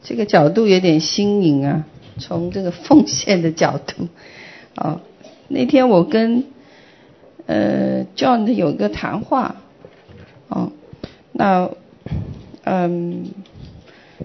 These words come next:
他提到他对教会，其他教会有一个想法，就是说，呃，为什么他说讲台上很喜欢讲奉献的讲道，哦，就是奉献。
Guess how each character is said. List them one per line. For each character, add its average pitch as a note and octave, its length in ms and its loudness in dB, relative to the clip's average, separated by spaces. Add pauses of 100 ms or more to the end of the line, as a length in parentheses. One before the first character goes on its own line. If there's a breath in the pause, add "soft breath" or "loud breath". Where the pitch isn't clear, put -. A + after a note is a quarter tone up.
他 B3+ 200 2
提 G#3 240 -2
到 B3 200 8
他 B3+ 260 0
对 A#3+ 420 0
教 C#4 280 2
会， A3+ 460 -2 (340)
其 - 160 -4
他 B3 160 4
教 B3+ 200 6
会 B3+ 100 2
有 F3 140 4
一 D#3+ 100 2
个 F3+ 640 2 (120)
想 G3+ 360 0
法， - 320 -2
就 G3 120 -8
是 G3 80 -6
说， A3 240 -4 (760 loud breath)
呃， F#3 200 0
为 C#4 160 4
什 G#3 160 2
么 F#3 220 6
他 G#3 180 2
说 G#3 200 0
讲 D#3 240 2
台 F#3 120 4
上 G#3+ 240 4
很 G#3 140 4
喜 - 200 -2
欢 E3+ 220 4
讲 D3+ 280 -4
奉 F#3+ 240 -2
献 F3 200 2
的 D3 80 0
讲 - 200 -6 (100)
道， - 240 -4 (360)
哦， - 240 -6 (140)
就 G3 140 -8
是 E3 220 -4 (680)
奉 F3+ 140 2
献。 E3 300 2